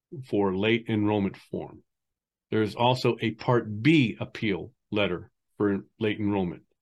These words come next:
If you have either of these penalties, download these forms, the instructions are included, and send them to the address that's included on the paperwork.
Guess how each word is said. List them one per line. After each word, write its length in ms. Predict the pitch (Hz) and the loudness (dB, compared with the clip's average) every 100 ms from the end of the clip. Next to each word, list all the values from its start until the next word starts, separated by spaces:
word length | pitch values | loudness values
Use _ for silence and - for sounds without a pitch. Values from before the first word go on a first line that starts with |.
| _ _ _ _ _ - | _ _ _ _ _ -10
If 180 | - | -4
you 160 | 143 196 | 2 4
have 380 | 170 160 135 131 | 4 4 2 0
either 280 | 135 147 143 | 0 4 4
of 80 | 117 | 4
these 180 | 113 - | 2 0
penalties, 720 | 120 113 95 78 - - _ _ _ _ _ _ | -2 0 -2 -8 -14 -20 _ _ _ _ _ _
download 500 | 110 131 156 139 135 | -2 2 4 4 4
these 220 | 120 120 | 0 -2
forms, 560 | - 98 90 87 90 - _ - | -4 -4 -2 -4 -8 -12 _ -8
the 60 | |
instructions 580 | 101 - 117 110 123 117 | -6 -2 0 0 -2 -2
are 60 | 127 | 0
included, 520 | 120 - 92 90 92 _ _ _ _ - | 0 -2 -2 -2 -8 _ _ _ _ -10
and 140 | 101 | -6
send 180 | - 117 | 0 2
them 100 | 120 | 2
to 120 | 120 | 0
the 120 | 113 107 | 0 0
address 460 | 101 101 101 101 | 0 0 -2 -2
that's 280 | - 98 - | -4 -4 -4
included 440 | 104 - 101 98 | -6 -2 -2 -2
on 240 | 92 95 92 | -4 -4 -2
the 180 | 92 90 | -4 -6
paperwork. 560 | - 101 95 78 - | -4 -4 -4 -10 -12